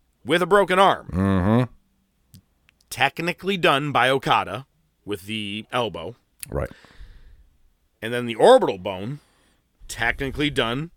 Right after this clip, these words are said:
Speaker 1: by Okada, or at least in that same sequence with the, the fighting. That is exactly what this match was built on. He comes in wearing the eye patch.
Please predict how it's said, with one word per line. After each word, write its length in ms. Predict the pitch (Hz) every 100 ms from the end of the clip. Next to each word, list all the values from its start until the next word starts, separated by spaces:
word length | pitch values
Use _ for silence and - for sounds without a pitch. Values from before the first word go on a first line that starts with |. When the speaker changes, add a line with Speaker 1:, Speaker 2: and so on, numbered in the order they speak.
| _
Speaker 1:
by 400 | 104 95 104 110
Okada, 580 | 117 151 156 226 131 69 _ _ _ _ _ _
or 360 | 107 117 120 110 - -
at 120 | 98
least 240 | 120 113
in 80 | 123
that 180 | 113 117
same 580 | 139 123 113 110 107 104 _
sequence 560 | - - 139 127 110 -
with 140 | 101
the, 260 | 107 101 -
the 120 | 92
fighting. 420 | - 147 - - _ _ _ _ _ _ _ _ _ _ _ _ _ _ _ _ _
That 200 | - 110
is 140 | 113 98
exactly 560 | 85 - 127 - 131
what 160 | 117 104
this 180 | 82 -
match 360 | 90 110 -
was 160 | 98 98
built 320 | - - -
on. 260 | - 50 - _ _ _ _ _ _ _
He 180 | - 135
comes 300 | 131 143 127
in 240 | 135 135
wearing 280 | 110 104 127
the 120 | 139
eye 160 | 131 120
patch. 540 | 120 123 120 - -